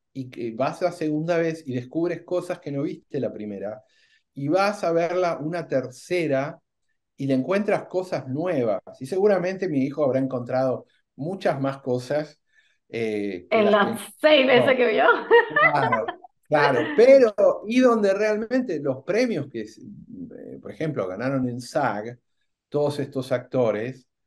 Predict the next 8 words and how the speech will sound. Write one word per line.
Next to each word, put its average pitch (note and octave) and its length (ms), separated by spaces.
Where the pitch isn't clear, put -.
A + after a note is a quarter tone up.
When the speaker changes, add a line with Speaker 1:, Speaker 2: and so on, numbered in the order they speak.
Speaker 2:
Sí, G#3 160
Speaker 1:
son F#3 160
Speaker 2:
sí. - 20
Speaker 1:
absolutamente G#3+ 720
merecidos, F3+ 800
porque B2 400
Speaker 2:
Sí, - 0
Speaker 1:
cada A3 340